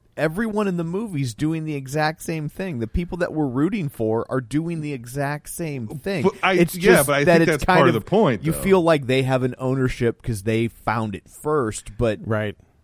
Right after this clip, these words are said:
Speaker 2: I,
Speaker 1: but
Speaker 2: I don't think, I don't think Peele, I don't get the impression that Peele is necess-, yes, they are our protagonist, and yes, we're essentially rooting for them, but I don't think Peele wants us to be necessarily completely on their side.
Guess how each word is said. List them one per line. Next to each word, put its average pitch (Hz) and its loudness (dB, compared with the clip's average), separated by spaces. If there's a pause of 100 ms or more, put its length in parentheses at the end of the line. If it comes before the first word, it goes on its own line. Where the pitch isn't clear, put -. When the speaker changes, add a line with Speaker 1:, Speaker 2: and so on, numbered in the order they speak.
(240)
Speaker 2:
I, 147 2
Speaker 1:
but 123 2
Speaker 2:
I 202 2
don't 262 0
think, 233 0
I 196 -2
don't 294 0
think 214 0
Peele, 165 6
I 190 4
don't 131 0 (260)
get 127 -2
the 117 -2
impression 110 -2
that 101 -8
Peele 127 0
is 92 -2
necess-, 110 -2
yes, 131 2
they 120 -2
are 101 0
our 90 -2
protagonist, 110 -2 (440)
and 113 -2
yes, 113 0
we're 107 0 (160)
essentially 165 4
rooting 160 4
for 156 2
them, 160 0 (340)
but 131 4
I 139 6
don't 156 4
think 151 -2
Peele 135 2
wants 107 0
us 101 -4
to 101 -8
be 101 -2
necessarily 98 0
completely 107 0
on 87 -2
their 78 -6
side. 71 -4